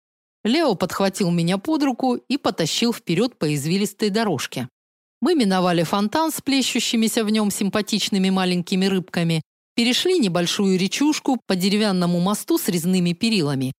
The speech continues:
и, пройдя ещё немного мимо аккуратных маленьких беседочек, вышли из парка. «Это что?»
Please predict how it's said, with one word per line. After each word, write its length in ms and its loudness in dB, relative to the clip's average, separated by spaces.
и, 80 0
пройдя 360 2
ещё 320 0
немного 480 2
мимо 280 2
аккуратных 600 -2
маленьких 500 -2
беседочек, 760 -2
вышли 360 0
из 140 -2
парка. 500 -4
«Это 400 2
что?» 800 2